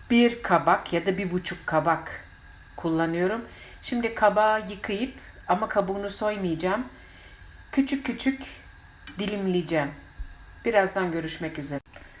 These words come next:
Kabaklarım çok büyük değil. Bir buçuk kabak yerine aslında bugün iki kabak da yapabilirim. Yani nasıl söyleyeyim? Şöyle tuttuğum zaman anlayın ki yani bu kadar.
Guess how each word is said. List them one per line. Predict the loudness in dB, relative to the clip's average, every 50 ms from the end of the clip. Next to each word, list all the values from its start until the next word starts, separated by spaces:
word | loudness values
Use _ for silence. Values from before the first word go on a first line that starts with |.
| -20 -20 -20 -20 -20 -20 -20 -20 -20 -20 -20 -20 -20 -20 -20 -20 -12 -2 4
Kabaklarım | 6 6 8 6 6 2 4 2 2 4 4 2 2
çok | 2 0 0 0 -2 -2
büyük | 0 2 2 0 -2 -4 -4
değil. | -4 -2 -2 -4 -8 -12 -16 -20 -20 -20 -20 -20 -20 -8 0
Bir | 2 4 4 2 0
buçuk | -2 -4 -4 -4 -2 -2
kabak | 0 0 2 2 2 0 0 -2
yerine | 0 0 0 0 2 2
aslında | 2 4 2 0 0 0 -2 -2 -2 -2
bugün | -4 -4 -4 -4 -4
iki | -6 -8 -10 -8 -4 0
kabak | 0 2 2 2 0 0 0
da | 0
yapabilirim. | 0 0 0 -2 -4 -2 0 0 0 0 -2 -4 -2
Yani | 2 2 4 4 4 2 0
nasıl | 0 -2 -2 -2 -2
söyleyeyim? | -2 0 0 -2 -2 -2 -4 -8 -8 -14 -18 -20 -20 -20 -20 -20 -20 -20 -20 -20 -20 -20 -18 -14 -10
Şöyle | -8 -4 -2 0 0 0 -2 -4
tuttuğum | -6 -8 -12 -10 -6 -6 -4 -2
zaman | -2 0 0 0 0 0 -2 -4 -4 2
anlayın | 4 4 4 4 2 0 0 0 0 -2
ki | -2 -2
yani | 0 0 2 2 0 0 -2 -4
bu | -2
kadar. | 2 2 4 4 4 2 2